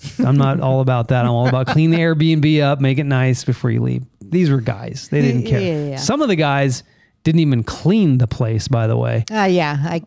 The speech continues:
Speaker 1: It was mostly
Speaker 2: sure
Speaker 1: me.
Speaker 2: I could name two of 'em.
Speaker 1: <laughs> It was mostly me,
Speaker 2: <laughs>
Speaker 1: Chase, uh, and Francis.
Speaker 2: Hmm.
Speaker 1: That was about it. Francis cooked for us in the mornings and stuff. Uh, Adrian was pretty clean, too. He'd clean up. Uh, so you know who that leaves,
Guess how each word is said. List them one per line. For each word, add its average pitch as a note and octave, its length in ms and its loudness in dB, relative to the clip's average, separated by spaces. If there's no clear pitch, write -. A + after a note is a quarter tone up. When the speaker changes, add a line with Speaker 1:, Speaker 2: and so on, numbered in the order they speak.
Speaker 1:
It E3 120 2
was C#3+ 240 4
mostly D#3+ 560 2
Speaker 2:
sure D3 160 4
Speaker 1:
me. E3 140 2
Speaker 2:
I - 20 2
could F#3 100 0
name F#3+ 220 0
two F#3+ 220 0
of E3 120 0
'em. D3 220 -6
Speaker 1:
<laughs> - 60 -20
It - 100 0
was C#3+ 140 0
mostly D#3+ 380 2
me, D3+ 500 2
Speaker 2:
<laughs> C4+ 80 -2
Speaker 1:
Chase, E3+ 580 0
uh, C#3+ 380 0
and C#3+ 180 2
Francis. C#3+ 800 -2
Speaker 2:
Hmm. G3+ 380 -4
Speaker 1:
That C3+ 140 0
was C#3+ 120 2
about B2+ 260 0
it. B2+ 200 0
Francis D3+ 400 -2
cooked - 320 -2
for C#3+ 200 0
us C#3+ 160 -2
in D3 40 2
the C#3 80 2
mornings C3 400 2
and C3 100 2
stuff. B2+ 400 -2
Uh, C3+ 280 0
Adrian D#3 360 2
was C3+ 140 2
pretty C3 240 0
clean, A#2+ 340 0
too. A#2+ 160 0
He'd A#2 200 2
clean A2+ 240 0
up. A2 220 -2
Uh, A2 220 -2
so C3+ 220 0
you D3 200 0
know C3+ 120 4
who B2+ 60 4
that A#2 200 -2
leaves, A#2 340 -2